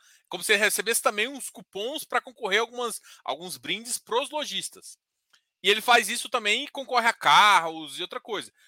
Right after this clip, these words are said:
Ou seja, você faz aquele cadastro, que é meio até chato, você vai, faz lá, quanto você comprou de nota, né? Aí você,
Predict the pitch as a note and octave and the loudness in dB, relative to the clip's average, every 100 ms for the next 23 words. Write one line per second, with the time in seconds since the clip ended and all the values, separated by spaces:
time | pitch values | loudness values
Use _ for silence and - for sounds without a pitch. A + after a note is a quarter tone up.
0 | _ - G3 F#3 D3 E3+ - G3+ F#3+ G#3 | _ -8 -2 -2 -2 -2 -2 4 6 4
1 | - G3+ F3+ B2+ G#2+ D#3 D#3 - A2+ G2 | 2 0 2 4 6 6 4 -4 -18 -10
2 | B2 A2+ D3+ C3 D#3 D3+ - C3+ - - | -8 -4 -4 -4 -4 -6 -4 -6 -6 -14
3 | A#2 - C3+ C#3 F#3+ D3+ _ _ _ F#3+ | -12 -4 0 2 2 0 _ _ _ -6
4 | G#3+ A3 D#3+ F#3+ - _ G#3+ G#3 D3 D#3+ | -6 -6 -6 -8 -8 _ -8 -8 -8 -2
5 | A3+ D#3+ D3 C#3 D#3 - A2 B2+ C#3+ E3+ | -2 -2 -6 0 0 0 -2 0 0 -4